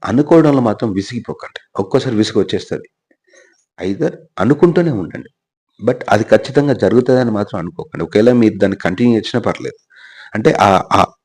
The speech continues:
ఆ కమిట్మెంట్ని బ్రేక్ చేసినా కూడా ఏం పర్లేదు. అనుకున్నప్పుడు అనుకోండి. లేదు, ఖచ్చితంగా ఇట్లనే ఉండాలనుకుంటే ఇక మీకు టార్చర్ మొదలవుతుంది. లేదు, ఇక నా వల్ల ఏమీ కాదు, నేనేం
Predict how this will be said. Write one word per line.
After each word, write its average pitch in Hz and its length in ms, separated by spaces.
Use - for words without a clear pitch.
ఆ 80 40
కమిట్మెంట్ని 123 840
బ్రేక్ 104 380
చేసినా 107 260
కూడా 123 160
ఏం 107 360
పర్లేదు. 80 540
అనుకున్నప్పుడు 127 480
అనుకోండి. - 380
లేదు, 131 280
ఖచ్చితంగా 147 520
ఇట్లనే 131 260
ఉండాలనుకుంటే 120 640
ఇక 113 80
మీకు 92 280
టార్చర్ 82 320
మొదలవుతుంది. 76 480
లేదు, 120 520
ఇక 113 100
నా 117 260
వల్ల 104 180
ఏమీ 120 500
కాదు, 104 260
నేనేం 120 320